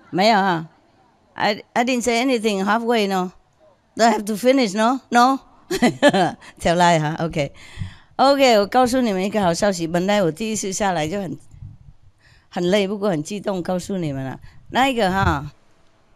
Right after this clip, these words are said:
我们那些那个天上的那个 <clears throat> 强壮的那些神哈，那些，那些小上帝了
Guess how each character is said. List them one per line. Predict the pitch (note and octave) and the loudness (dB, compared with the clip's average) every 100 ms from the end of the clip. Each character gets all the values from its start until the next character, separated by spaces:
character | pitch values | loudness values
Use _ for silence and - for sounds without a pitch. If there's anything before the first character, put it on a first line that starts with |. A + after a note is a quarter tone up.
| - | -6
我 | F3 | -2
们 | G3 G#3 | 0 0
那 | A3+ A3 | 0 0
些 | A3 G#3 G3+ | 0 0 0
那 | G#3 | -2
个 | G3 F3 E3 E3 D#3+ D#3+ - - _ _ _ _ _ | -4 -4 -2 0 -2 -4 -10 -20 _ _ _ _ _
天 | F#3+ G3 | -4 -2
上 | F#3+ F3+ F3 | 0 0 2
的 | D#3 | 2
那 | E3 | 0
个 | E3+ E3 D3+ C#3+ - _ _ _ _ - F#3 E3+ B2+ - | 0 0 0 -2 -6 _ _ _ _ -2 -2 -2 -6 -14
<clears throat> | _ _ _ _ _ _ _ _ _ - | _ _ _ _ _ _ _ _ _ -8
强 | D3+ C#3+ | -4 -2
壮 | F#3+ G3 | 0 2
的 | F3+ D3+ | 2 0
那 | E3+ F#3 | 0 -4
些 | F3+ | -6
神 | E3 C#3+ C#3 | -6 -4 -2
哈， | E3+ F#3 D3+ D3 _ _ _ - | -2 -2 -4 -8 _ _ _ -12
那 | |
些， | F3+ G3+ F#3 - _ _ _ | -6 -4 -6 -10 _ _ _
那 | - | -8
些 | G3+ G3+ | -4 -2
小 | - A#2+ | -2 -2
上 | B2+ E3+ E3+ | -2 -2 0
帝 | F#3 D#3+ | 0 -2
了 | C3 | -2